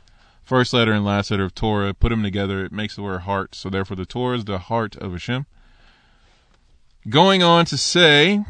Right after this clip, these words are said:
they must pay attention to different parts of the countries, states, and provinces,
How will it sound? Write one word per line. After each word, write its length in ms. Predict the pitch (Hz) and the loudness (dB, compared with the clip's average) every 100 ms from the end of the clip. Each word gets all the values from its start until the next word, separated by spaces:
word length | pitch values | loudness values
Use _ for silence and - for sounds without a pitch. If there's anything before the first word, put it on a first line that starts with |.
| - _ _ _ _ _ _ _ _ _ _ _ - | -10 _ _ _ _ _ _ _ _ _ _ _ -16
they 540 | 104 95 127 143 180 | -14 0 4 6 6
must 400 | 190 170 156 165 | 4 4 4 2
pay 160 | - 143 | 2 2
attention 720 | 143 - 170 175 185 - 196 196 | 2 0 0 2 0 0 0 0
to 120 | 156 | 0
different 320 | 135 - 123 | 0 0 -2
parts 400 | - 143 160 - | 2 4 4 2
of 220 | - 131 | -2 0
the 100 | 117 | 0
countries, 1300 | 104 - 151 170 175 - 170 165 165 165 156 - - | -4 -4 0 2 0 -2 0 0 2 0 -2 -6 -10
states, 840 | - - - 143 131 135 - - - | -8 -8 -2 2 2 0 -8 -14 -8
and 200 | 123 113 | -6 -4
provinces, 1040 | - 120 110 110 110 - 175 - - - | 2 2 2 -2 -4 -6 -6 -8 -12 -16